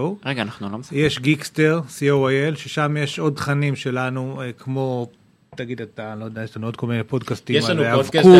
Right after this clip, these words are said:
Speaker 2: האבקות.
Speaker 3: האבקות, על W W E גם כן כל שבוע, על קולנוע, כמה גרוע זה יכול להיות, על סרטים גרועים, פשוט כותבים
Speaker 2: כן.
Speaker 3: סרטים גרועים כל שבוע.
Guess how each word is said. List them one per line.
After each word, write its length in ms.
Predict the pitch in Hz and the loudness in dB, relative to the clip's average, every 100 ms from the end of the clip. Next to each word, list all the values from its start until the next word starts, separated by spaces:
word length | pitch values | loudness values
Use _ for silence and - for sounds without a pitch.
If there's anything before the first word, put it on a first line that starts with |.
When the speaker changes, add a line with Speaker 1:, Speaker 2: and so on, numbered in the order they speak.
| 170 | 12
Speaker 2:
האבקות. 420 | 160 151 143 - | 10 10 8 4
Speaker 3:
האבקות, 200 | 113 110 | -6 -6
על 240 | 120 117 | -4 -4
W 40 | 113 | -4
W 500 | 110 110 104 117 131 | -4 -4 -4 -4 -4
E 20 | |
גם 200 | 120 123 | -4 -6
כן 180 | 120 117 | -6 -8
כל 160 | 117 | -8
שבוע, 460 | 110 104 98 120 143 143 _ - | -6 -6 -4 -4 -6 -10 _ -16
על 100 | 101 | -10
קולנוע, 440 | - 107 117 127 110 | -6 -4 -2 -2 -2
כמה 200 | 117 113 | -4 -4
גרוע 340 | 101 101 110 | -4 -2 -2
זה 120 | 98 | -2
יכול 240 | 98 - 98 | -6 -4 -6
להיות, 340 | 95 117 156 | -4 -6 -6
על 160 | 87 80 - | -12 -14 -16
סרטים 400 | - 87 - 104 | -16 -14 -10 -10
גרועים, 320 | 92 92 95 | -10 -10 -10
פשוט 280 | 117 - 92 - - | -12 -16 -20 -20 -18
כותבים 220 | - 120 | -8 -8
Speaker 2:
כן. 80 | 104 | -8
Speaker 3:
סרטים 300 | 95 90 85 | -12 -16 -16
גרועים 220 | 85 87 | -14 -14
כל 60 | 85 | -14
שבוע. 220 | 87 110 | -14 -14